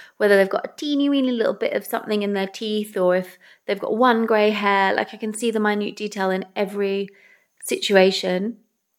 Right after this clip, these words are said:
But if you ask me to say, "Where is Africa in relation to India?"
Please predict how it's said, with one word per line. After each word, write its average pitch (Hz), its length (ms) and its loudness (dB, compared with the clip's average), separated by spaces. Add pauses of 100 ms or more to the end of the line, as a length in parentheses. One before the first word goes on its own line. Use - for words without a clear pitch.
(340)
But - 240 2 (600)
if 247 160 -2
you 277 120 6
ask 240 280 4
me 269 160 0
to 233 160 -8
say, 190 500 -6 (240)
"Where 202 300 2
is 196 120 -2
Africa 240 680 -4 (120)
in 202 160 -4
relation 190 600 -4
to 185 480 -6 (720)
India?" 240 600 6